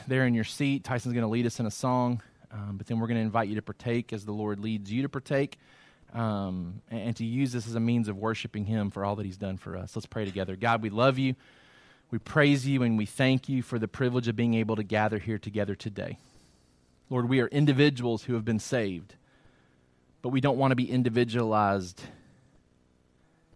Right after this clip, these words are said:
in following you. God, we realize that you have very clearly revealed that we are to do this together,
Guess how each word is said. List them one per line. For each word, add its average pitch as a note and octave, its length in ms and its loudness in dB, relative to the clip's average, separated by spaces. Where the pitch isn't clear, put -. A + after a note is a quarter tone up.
in B2 120 0
following G#2 460 2
you. F#2 240 -6
God, A2+ 140 0
we B2 80 2
realize A2 560 4
that F#2 140 -6
you A2 200 -2
have G2 120 -2
very A2 260 2
clearly A#2+ 400 0
revealed G#2+ 500 0
that F#2 100 -4
we A2+ 140 -2
are A#2 80 0
to G2+ 80 -6
do G#2 220 -4
this G#2 160 -4
together, F#2 760 -6